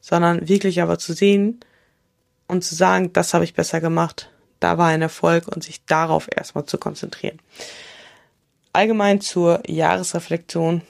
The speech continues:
wird's aber auch nochmal ein bisschen was geben. Ich habe ja sowieso gesagt, dass der, ja, Adventskalender sozusagen den ganzen Dezember geht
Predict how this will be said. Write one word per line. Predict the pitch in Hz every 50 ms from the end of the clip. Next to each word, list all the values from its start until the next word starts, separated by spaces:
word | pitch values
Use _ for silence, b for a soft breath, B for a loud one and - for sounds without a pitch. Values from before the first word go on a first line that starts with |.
| b b b b b b
wird's | 160 156 175 170 175 - - - B B B B B - -
aber | - 156 156 -
auch | - 151 139
nochmal | 156 156 160 165 165
ein | 170 170
bisschen | 180 - - 190 185 180
was | 185 180 - -
geben. | - 196 202 214 202
Ich | - -
habe | - -
ja | 160 160
sowieso | 151 - 151 160 156 175 185
gesagt, | 190 202 - - 165 175 170 _ B B B B B B B
dass | - - 165 - -
der, | - 156 156 151 151 156 160 156 151 _ _ _ _ _ _ -
ja, | 165 156 156
Adventskalender | 160 - - 170 190 214 202 - - - 175 170 170 175 175 175 180 175
sozusagen | 170 - 165 - - - 165 165 165 160
den | 156 151
ganzen | 156 156 160 160 - - 170 170 170 B B B B B B
Dezember | - 170 170 - - 220 247 254 240 233 208
geht | 180 202 208 214 208 - -